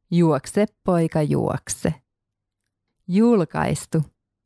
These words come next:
yhdeksäs joulukuuta kaksituhatta yhdeksän.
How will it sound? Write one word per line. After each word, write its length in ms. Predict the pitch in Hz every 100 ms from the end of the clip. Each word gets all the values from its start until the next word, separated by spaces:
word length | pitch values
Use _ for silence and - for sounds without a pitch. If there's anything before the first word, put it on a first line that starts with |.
| _ _
yhdeksäs 640 | - 151 143 143 - 190 -
joulukuuta 800 | 165 156 156 156 - 156 156 160 - _ _ _ -
kaksituhatta 880 | 269 233 - 165 - 226 262 - 180
yhdeksän. 1000 | 156 143 143 - - - - 185 185 -